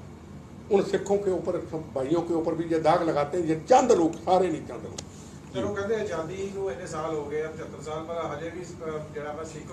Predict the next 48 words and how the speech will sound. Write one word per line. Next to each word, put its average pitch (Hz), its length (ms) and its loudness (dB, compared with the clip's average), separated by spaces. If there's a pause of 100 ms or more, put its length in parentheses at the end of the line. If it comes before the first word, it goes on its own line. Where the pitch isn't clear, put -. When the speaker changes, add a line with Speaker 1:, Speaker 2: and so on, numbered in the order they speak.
Speaker 2:
गुलाम 143 440 -6
है, 127 140 -8
इस 143 60 -10
तरह 160 240 -8
की 160 80 -6
बड़ी 165 160 0
Speaker 1:
मैं 185 160 10
तैਨੂੰ 160 240 4
दसना, 135 180 -2
गुलामी 107 460 0 (680)
इन्हां 147 220 4
दी 156 120 6
ऐसी 139 260 4
ती 151 160 2
तैसी 139 320 2
है, 131 180 2
जिहड़े 131 140 4
चंद 123 360 0
बोलण 117 240 2
वाले 123 200 2
गुलामी। 104 480 2 (840)
ये 214 160 12
इनको 202 320 8
पूछना 214 440 8
चाहता 208 360 10
हूं, 117 100 2 (1200)
सरदार 208 380 12
दिलबाग 185 580 12
सिंह 226 180 4
जी 214 80 2
का 226 160 8
नाम, 190 280 10
स्वर्ण 214 260 10
सिंह 226 200 6
का 233 100 8
नाम 214 240 10
इनको 240 180 10
पता 220 200 10
ही 214 60 12
नहीं 214 140 8
होगा, - 300 4 (880)
ये 175 100 10
जो 175 140 10
नए 165 200 8
नए 175 140 8 (500)
लिए 156 180 8
फिरते 139 260 2
हैं। - 240 -6